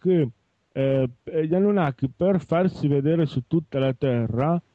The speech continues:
volevano sbarcare sulla Terra stessa, diciamo, nel numero di all'incirca un milione di creature. Però, siccome la popolazione all'interno di Nibiru, degli Anunnaki,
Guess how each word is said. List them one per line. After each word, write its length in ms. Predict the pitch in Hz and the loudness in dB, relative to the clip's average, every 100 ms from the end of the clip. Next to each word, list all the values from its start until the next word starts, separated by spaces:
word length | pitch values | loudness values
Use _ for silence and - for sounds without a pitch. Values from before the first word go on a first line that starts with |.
| _ _ _ _ | _ _ _ _
volevano 540 | 139 185 226 196 214 | -2 2 2 2 2
sbarcare 560 | 190 156 156 - 175 139 | -2 -2 -2 0 0 0
sulla 220 | 123 156 | 0 -2
Terra 260 | 151 175 214 | 0 0 0
stessa, 460 | 170 160 160 156 | -2 -2 -2 -2
diciamo, 440 | 165 143 160 165 160 | -2 -2 0 2 2
nel 120 | 147 | 2
numero 480 | 151 170 170 170 175 | 2 2 2 0 0
di 300 | 147 147 143 | 0 0 0
all'incirca 840 | 147 175 165 - 151 131 165 165 - | 0 0 0 0 -2 0 -2 -2 0
un 140 | 160 | 0
milione 680 | 180 175 143 147 156 165 151 | 2 2 2 2 2 0 0
di 160 | 131 | -2
creature. 520 | - 117 156 151 107 104 _ _ _ _ - | -2 -2 2 2 0 -6 _ _ _ _ -6
Però, 380 | 208 254 226 160 | -2 0 2 0
siccome 640 | 160 - 196 240 269 240 | -2 -6 -4 -4 -2 0
la 60 | 185 | 0
popolazione 920 | 151 156 151 - - 185 190 170 143 | -2 -2 -2 -4 -4 0 2 2 0
all'interno 540 | 135 139 156 180 185 | 0 -2 -2 -2 0
di 120 | 147 | 2
Nibiru, 600 | 143 139 147 165 139 120 | 0 0 -2 0 2 2
degli 200 | 113 127 | 0 0
Anunnaki, 800 | 143 147 151 139 113 110 120 117 | 0 2 2 0 -2 -8 -10 -10